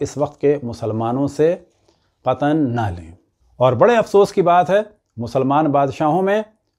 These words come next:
जो सही माना में आदिल था और शरीफ था और जो तमाम अदियान का एहतराम करता था और वाक़न इस वक्त की मॉडर्न वर्ल्ड के लिए वो एक रोल मॉडल हो,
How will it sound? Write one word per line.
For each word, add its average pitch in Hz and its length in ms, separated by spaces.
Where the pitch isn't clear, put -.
जो 110 140
सही 135 280
माना 151 300
में 147 180
आदिल 131 340
था 151 180
और 120 140
शरीफ 165 440
था 170 220
और 123 100
जो 127 140
तमाम 165 320
अदियान 160 400
का 165 120
एहतराम 160 360
करता 160 320
था 170 180
और 113 140
वाक़न 165 420
इस 143 180
वक्त 160 180
की 165 80
मॉडर्न 143 360
वर्ल्ड 156 240
के 165 80
लिए 156 260
वो 139 220
एक 143 200
रोल 151 300
मॉडल 165 300
हो, 185 320